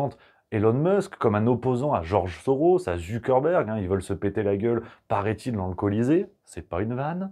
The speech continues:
Mais au fond, est-ce que nous ne sommes pas face à un duel de super-humains ? C'est-à-dire Elon Musk, on a retracé sa carrière,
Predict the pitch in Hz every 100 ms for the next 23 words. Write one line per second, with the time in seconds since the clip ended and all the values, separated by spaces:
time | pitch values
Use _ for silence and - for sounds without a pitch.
0 | - 127 131 - 139 - 190 143 101 160
1 | 135 113 - 117 113 170 - 107 101 95
2 | 104 143 98 85 - 127 - 131 131 -
3 | 131 120 123 104 - 98 117 - 120 147
4 | 165 196 - 101 101 104 - 98 104 90
5 | 87 110 127 170